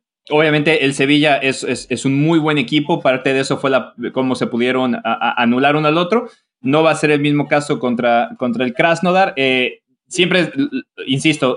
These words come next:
va a ser un partido más difícil para, para el Chelsea porque todas las visitas a Rusia son muy complicadas. Y el Sevilla sí tiene la, la ventaja de estar en casa. Viene, viene el, el Rennes y,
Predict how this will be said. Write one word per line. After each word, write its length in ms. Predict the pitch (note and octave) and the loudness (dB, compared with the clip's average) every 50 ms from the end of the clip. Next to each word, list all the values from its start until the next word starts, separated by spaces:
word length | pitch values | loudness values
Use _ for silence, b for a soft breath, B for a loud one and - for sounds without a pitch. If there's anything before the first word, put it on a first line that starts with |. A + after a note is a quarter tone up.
| A2+ B2 B2 | 0 0 2
va 60 | D3+ | 2
a 40 | D#3+ | 2
ser 120 | - F3 E3+ | 2 2 2
un 40 | |
partido 320 | D#3 D#3 C#3+ D#3+ E3 D#3 E3 D#3 | 2 2 2 2 0 0 0 0
más 160 | D#3+ D#3+ C#3+ | 0 0 0
difícil 460 | C3+ B2+ - E3 E3+ D3 - D#3+ D3 | 0 -2 0 0 -2 0 0 -2 0
para, 360 | D3 C#3 B2+ B2 B2 B2 - | 2 2 2 2 2 0 -2
para 140 | - B2+ B2 | -2 -2 -2
el 60 | A#2 - | -2 -2
Chelsea 220 | D#3 D3+ D3+ D#3 | -2 -2 -2 -2
porque 180 | D3 A#2+ A#2 A2+ | -2 -2 -2 0
todas 180 | - D3 D3+ | 0 2 2
las 140 | C#3+ B2+ A2+ | 0 0 -2
visitas 400 | A#2+ A#2 - D3 D3 D3 C#3+ A#2+ | -4 -4 -4 -2 -4 -2 -2 -2
a 40 | A#2 | -2
Rusia 300 | A2+ B2 C3 - C#3+ B2 | -2 -2 -4 -4 -4 -4
son 180 | - C3 B2 | -4 -4 -4
muy 200 | B2 B2 B2+ B2+ | -2 -2 -2 -2
complicadas. 680 | - C3+ B2+ A#2+ A2+ A2+ - A#2+ F3+ G#3 B3+ - - b b b b b b | -2 -2 -2 -2 0 0 2 2 4 2 0 -2 -4 b b b b b b
Y 120 | E3 F3 | 0 0
el 40 | G3 | 2
Sevilla 320 | F#3 G#3+ G#3+ A#3+ A#3+ B3 | 2 2 2 2 2 2
sí 140 | A3+ A3+ A3 | 2 0 2
tiene 160 | A3 G#3+ G#3 | 2 2 2
la, 240 | G3+ F#3+ F3+ E3+ - | 4 4 4 4 2
la 100 | D#3 D3+ | 2 2
ventaja 280 | D3+ D3+ D#3 F3+ F#3 F3+ | 2 2 2 0 2 0
de 60 | E3 | 0
estar 200 | D3+ - E3+ F3 | 0 0 0 0
en 100 | F#3 F#3 | 0 2
casa. 280 | G#3 A#3+ A3+ A#3 G3+ E3+ | 0 0 0 0 0 0
Viene, 520 | D#3+ D#3 D3+ D3+ D3 D3 C#3 C#3 C#3 - B2+ | 0 0 0 0 2 2 0 0 -4 -4 -4
viene 460 | C#3 C#3 C#3 C#3+ C#3 C#3 C3+ C3+ - - | -4 -2 0 0 0 0 0 -2 -2 -4
el, 300 | C3 C3 C3 C3 C3 - | -4 -4 -2 -2 -4 -4
el 160 | - C#3 C#3 | -4 -2 -2
Rennes 400 | D3 F#3+ A#3 B3 B3 B3 - - - | 0 2 2 0 0 -2 -6 -10 -6
y, 580 | - C3+ B2+ B2+ A#2+ A#2+ A#2 A#2 A2+ - _ | -2 0 2 2 4 4 4 2 2 0 _